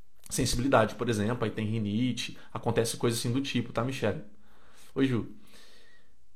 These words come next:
Intestino solto também todo santo dia. Então, o intestino solto é uma coisa que você precisa ficar atenta. Se você acorda todo dia e você tá com o intestino solto, ô Michele, aí é um problema.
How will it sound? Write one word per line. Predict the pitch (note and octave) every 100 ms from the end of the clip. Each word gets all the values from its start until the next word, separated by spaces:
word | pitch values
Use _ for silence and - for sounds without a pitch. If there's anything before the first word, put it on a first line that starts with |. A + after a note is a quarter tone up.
| -
Intestino | B2+ C#3 C#3+ C#3+
solto | - C#3+ C#3
também | D#3 C#3 A#2 B2+ C3
todo | C#3 C#3
santo | C3 D#3
dia. | A#2 G#2 D#3
Então, | C#3 G#2+ G2+
o | B2+
intestino | C#3 C#3+ E3 D#3
solto | D#3+ E3+
é |
uma | E3+
coisa | F3 E3
que |
você | E3+ F3+
precisa | -
ficar | D3+ C#3
atenta. | - - B2 - - - - - - - -
Se | -
você | C3 F#3+
acorda | A3+ - F3+ D#3+ D#3
todo | D#3 D#3+
dia | F#3 B2 G#2 G2 - - - - -
e | A#2
você | A2+ A#2+ -
tá | - D3
com | E3+
o |
intestino | E3+ F3 - D#3 C3
solto, | - - C3+ F3 - G#2+ G2+ - -
ô |
Michele, | A2 - A2 G2 F#2+ - -
aí | - A#2 A#2+
é |
um | B2
problema. | D#3 D#3 G2+ F2+